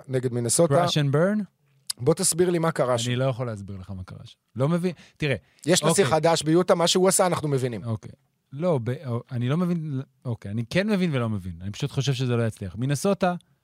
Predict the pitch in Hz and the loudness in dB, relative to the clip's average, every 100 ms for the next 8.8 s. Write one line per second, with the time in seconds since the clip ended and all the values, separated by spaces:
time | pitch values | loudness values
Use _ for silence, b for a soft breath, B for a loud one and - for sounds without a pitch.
0 | _ _ _ - 139 151 135 131 - 131 | _ _ _ -2 0 0 -4 -6 -4 -4
1 | 123 117 113 117 110 110 101 92 104 101 | -4 -4 -2 -2 -2 -6 -8 -8 -8 -6
2 | 113 104 107 101 107 - - 104 110 104 | -8 -4 -4 -4 -8 -10 -10 -8 -6 -6
3 | 104 98 107 101 98 101 104 101 - 87 | -6 -8 -10 -10 -10 -8 -6 -8 -10 -16
4 | - _ _ _ _ _ _ _ _ _ | -16 _ _ _ _ _ _ _ _ _
5 | _ _ _ _ _ 120 226 233 190 165 | _ _ _ _ _ -4 -2 0 0 0
6 | 139 160 214 - 185 - 151 156 143 117 | -2 0 0 0 -4 -2 -2 0 -2 -2
7 | 107 135 185 135 113 110 113 110 110 131 | -2 -2 -2 -2 -2 -2 -2 -2 -2 -4
8 | 123 117 104 101 90 - - _ | -2 -4 -4 -6 -8 -14 -20 _